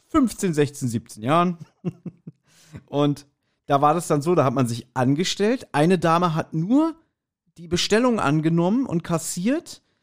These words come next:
Hinten in der Küche haben sie, äh, geschnibbelt und, und, und zubereitet und noch eine Dame hat sie dann rü-,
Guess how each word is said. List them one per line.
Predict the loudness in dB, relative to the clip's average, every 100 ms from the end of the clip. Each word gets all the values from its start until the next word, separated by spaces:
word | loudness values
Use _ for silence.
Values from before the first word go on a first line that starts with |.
| _ _ _ _ _
Hinten | 2 2 2
in | 0
der | 0
Küche | 2 2 2
haben | 2
sie, | 2 2
äh, | 2 4 2
geschnibbelt | 2 0 2 4 2 0
und, | -4
und, | 0 -2
und | 0 -4 -2
zubereitet | -2 -2 -2 -2 -4 -4
und | -6 -6 -10
noch | -2 0 0 0
eine | 2
Dame | 4 4 2
hat | 0 -4
sie | -4
dann | 0
rü-, | 0